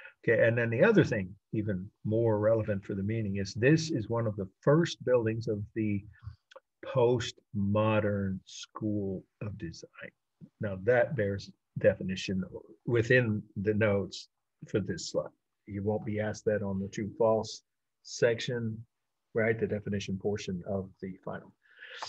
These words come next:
But you need to write this now for this, the meaning of this, uh, site. Uh, so that, that term, postmodern, is a movement of late twentieth century architecture, still with us, of course, it began in the late twenties.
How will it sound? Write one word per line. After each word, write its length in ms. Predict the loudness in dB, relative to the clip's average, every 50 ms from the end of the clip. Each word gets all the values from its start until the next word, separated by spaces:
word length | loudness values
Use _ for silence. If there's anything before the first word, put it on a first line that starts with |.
| -14 -16 -18 -20 _ _ _ -4
But 360 | -2 0 2 2 2 2 2 0
you 100 | -2 -2 -2
need 160 | -2 -2 -2
to 60 | -2
write 220 | -2 -2 -2 -4
this 240 | -6 -10 -10 -8 -6
now 260 | -6 -4 -4 -4 -6
for 140 | -6 -8 -8
this, 360 | -8 -6 -6 -6 -8 -12 -14 _ _ _ -4
the 60 | -2
meaning 280 | 0 0 0 0 -2 -4
of 80 | -6 -8
this, 280 | -8 -8 -10 -12 -16 _ _ _ -10
uh, 140 | -10 -10 -10 -14 -16 _ _ _ _ _ _ _ _ _ _ _ _
site. 380 | -6 -2 -2 0 0 -2 -4 -10 -16 _ _ _ _ _ _ _ _ _ _ _ _ _ _ _ _ _ _ _ _ _ _ _ 0
Uh, 180 | 2 2 2 2 0 -2 -6 -8 -10 -12 -10 -10 -4
so 220 | 8 10 10 10 12
that, 320 | 12 12 10 10 6 0 2 8
that 280 | 8 8 8 8 6
term, 440 | 2 2 4 4 2 0 0 -2 -6 -10 _ _ _ _ _ _ _ _ _ _ _ _ _ _ _ _ _ _ _ 6
postmodern, 760 | 8 10 10 10 6 4 2 2 2 2 2 0 0 0 -2 -6 -10 _ _ _ _ _ _ _ _ _ _ _ _ _ _ _ _ _ _ _ _ _ -20 -20 -18 -18 -18 -20 -20 -20 _ _ _
is 180 | 0 2 2 2
a 60 | 2
movement 440 | 2 4 6 6 6 6 6 4 2
of 120 | 2 2 6
late 300 | 6 6 6 6 4 0
twentieth 420 | 0 2 4 4 4 4 4 2
century 540 | 0 -4 -10 -4 _ -2 -2 0 0 0 0
architecture, 240 | 0 0 -2 -8 -10
still 220 | 2 4 6 6
with 200 | 8 6 4 4
us, 180 | 0 -4 -6 -12
of 60 | -10 -8
course, 180 | -6 -6 -6
it 60 | -6 -6
began 360 | -4 4 6 6 6 6 6
in 60 | 2
the 60 | 0
late 180 | -2 -4 -6 -8
twenties. 460 | -8 -8 -8 -8 -10 -16 -20 -20